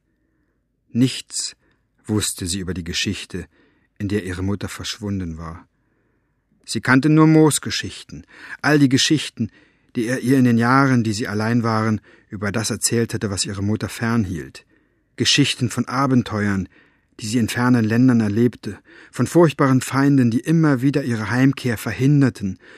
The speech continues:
und von einer Kiste, die sie nur für Maggie füllte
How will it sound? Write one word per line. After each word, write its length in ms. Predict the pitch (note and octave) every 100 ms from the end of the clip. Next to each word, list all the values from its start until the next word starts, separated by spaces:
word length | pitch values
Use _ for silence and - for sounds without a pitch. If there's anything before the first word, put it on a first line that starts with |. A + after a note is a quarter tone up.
| - - _ _
und 180 | C3 C3
von 140 | C#3+
einer 180 | C3 B2
Kiste, 540 | - C3+ - - F2+ - _ _ _ _ _ _ _
die 60 | G2+
sie 160 | F2+ G#2
nur 260 | A2+ D#3+
für 160 | D#3+ C3+
Maggie 500 | A#2 A#2 G2+ F#2 G#2
füllte 540 | - G#2 F2 - D2+